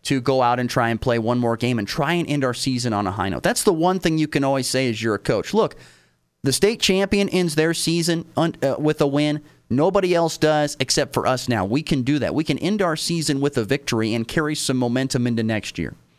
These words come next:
So these type of games are fascinating to me because as a coach,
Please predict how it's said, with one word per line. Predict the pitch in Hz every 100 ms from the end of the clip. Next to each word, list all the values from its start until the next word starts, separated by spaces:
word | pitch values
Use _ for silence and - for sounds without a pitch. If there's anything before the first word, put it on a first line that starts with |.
| _ _ _ _
So | - 156
these | 175 208
type | - 208 208
of | 170
games | 151 151 147 - - - -
are | 120
fascinating | - 156 - 143
to | 135
me | 135
because | 127 139 123 - - -
as | 123
a |
coach, | 123 196 196 180